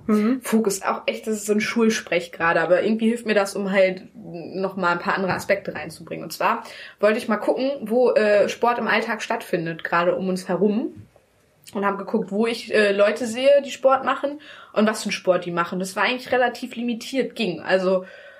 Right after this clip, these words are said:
Speaker 2: äh, Orte entlang der Elbe,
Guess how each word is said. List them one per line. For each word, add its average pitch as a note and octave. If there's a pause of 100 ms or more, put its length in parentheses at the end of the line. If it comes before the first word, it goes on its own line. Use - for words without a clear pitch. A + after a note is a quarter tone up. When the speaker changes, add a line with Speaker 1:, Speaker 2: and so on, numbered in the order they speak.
(220)
Speaker 2:
äh, G#3+
Orte D4
entlang F#3+
der -
Elbe, D#4+